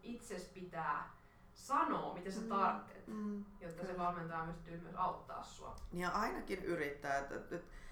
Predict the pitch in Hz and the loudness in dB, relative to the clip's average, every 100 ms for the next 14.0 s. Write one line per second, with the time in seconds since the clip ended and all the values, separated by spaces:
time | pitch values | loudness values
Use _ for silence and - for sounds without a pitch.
0 | - - - 190 208 190 180 - - 202 | -12 -6 0 2 4 4 2 -2 -4 -2
1 | 208 185 185 185 180 165 170 165 160 151 | 0 2 2 2 0 0 2 2 2 0
2 | 151 170 170 180 175 156 147 135 135 147 | 0 2 2 2 2 2 0 -2 -2 0
3 | 143 139 131 101 - 95 85 104 - - | 4 4 2 -2 -2 -4 -2 -2 -2 -2
4 | - - - 170 175 165 139 127 117 117 | -4 -6 -2 -2 0 0 2 2 4 6
5 | 104 - 139 131 123 117 117 123 107 110 | 6 4 4 4 4 4 2 -2 -2 -2
6 | 110 113 110 113 - - - 131 110 110 | 0 0 0 -4 -10 -16 -6 -4 -2 -2
7 | 117 - - - - - - - - 131 | -6 -8 -16 -20 -20 -20 -14 -14 -4 0
8 | - - - - - - - 170 139 139 | 0 -2 -12 -20 -20 -10 2 4 4 6
9 | 170 147 143 135 135 135 131 139 117 104 | 6 4 2 0 2 4 4 4 4 2
10 | 127 - 131 120 - 131 127 120 127 123 | 0 0 0 0 -4 -6 -4 0 0 -2
11 | 123 127 123 - 135 131 - 135 135 127 | -6 -8 -10 -14 -14 -12 -8 -6 -4 -2
12 | 131 127 113 135 117 - - - - 127 | 0 0 -2 -4 -10 -14 -18 -14 -8 -6
13 | 110 - 131 - 127 120 107 - 98 127 | -6 -8 -10 -6 -6 -2 -2 -2 -2 -4